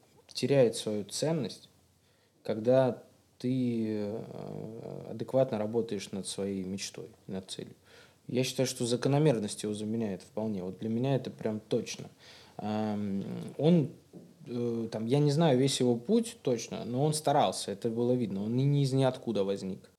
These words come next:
вообще не из ниоткуда. А, это человек, который там как минимум, э, мелькал на проекте «Голос», и не мелькал, а был, по-моему, полуфиналистом. М, вот. Он, он действительно старался. Поэтому,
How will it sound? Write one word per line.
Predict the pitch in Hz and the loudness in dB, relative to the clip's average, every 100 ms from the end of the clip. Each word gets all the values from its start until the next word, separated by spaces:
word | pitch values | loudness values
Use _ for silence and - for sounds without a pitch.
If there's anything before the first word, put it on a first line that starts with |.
| _ | _
вообще | 98 - 101 | -8 -6 -6
не | 95 | -8
из | 95 | -8
ниоткуда. | - - - - - - - - - | -12 -12 -12 -14 -16 -20 -20 -16 -8
А, | 123 120 117 117 | -2 0 0 0
это | 101 101 113 110 | 0 0 -2 -2
человек, | - 135 139 | 2 2 2
который | 113 113 107 | 0 2 2
там | 95 98 | 0 -4
как | 113 110 | -4 -2
минимум, | 131 139 120 110 98 98 98 95 92 - | 2 2 2 0 -2 -4 -6 -12 -14 -8
э, | 101 101 98 | -6 -4 -4
мелькал | 107 110 110 104 98 - | -4 -4 -2 -2 -4 -6
на | 101 101 95 92 - | -8 -6 -6 -6 -6
проекте | 101 - - | -8 -8 -2
«Голос», | 123 156 143 143 - - _ - | 4 6 6 2 -6 -12 _ -6
и | |
не | 117 113 | -2 -2
мелькал, | 107 - 127 110 | -2 0 2 2
а | |
был, | 98 110 | 0 -4
по-моему, | 101 98 98 | -4 -6 -4
полуфиналистом. | 101 98 101 101 107 - - - - - - - _ | -6 -4 -6 -4 -6 -8 -10 -12 -14 -20 -20 -20 _
М, | - - 55 | -10 -8 -6
вот. | - 76 - - - - | -6 -8 -10 -20 -16 -6
Он, | 110 127 120 - | -4 -2 -2 -2
он | 123 | -4
действительно | 120 143 156 131 | -2 -2 -2 -2
старался. | - 110 104 - - - | -2 -2 -2 -4 -10 -2
Поэтому, | 120 135 135 131 131 | 2 2 2 2 2